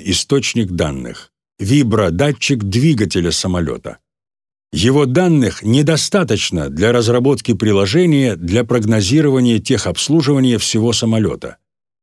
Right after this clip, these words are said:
Вибродатчик даже не предоставит достаточно данных для точного прогнозирования поломки двигателя.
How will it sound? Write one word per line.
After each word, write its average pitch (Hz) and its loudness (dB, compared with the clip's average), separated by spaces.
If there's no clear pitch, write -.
Вибродатчик 110 0
даже 120 0
не 143 2
предоставит 135 0
достаточно 120 0
данных 139 2
для 113 2
точного 135 0
прогнозирования 127 2
поломки 120 2
двигателя. 135 0